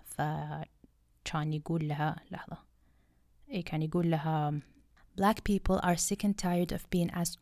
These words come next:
questions about white people's problems. We need to talk to people who are white and stop asking black people to solve our problems because it's a white person's problem. فأي،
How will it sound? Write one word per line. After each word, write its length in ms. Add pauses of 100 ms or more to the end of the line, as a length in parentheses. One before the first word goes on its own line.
questions 400
about 260
white 280 (100)
people's 340 (140)
problems. 520 (960)
We 80
need 260
to 40
talk 300
to 120
people 420
who 200
are 220
white 580 (260)
and 80
stop 340
asking 380
black 260 (160)
people 340 (140)
to 60
solve 460 (220)
our 220
problems 720 (540)
because 320
it's 180
a 80
white 380 (260)
person's 480 (280)
problem. 300 (1600)
فأي، 300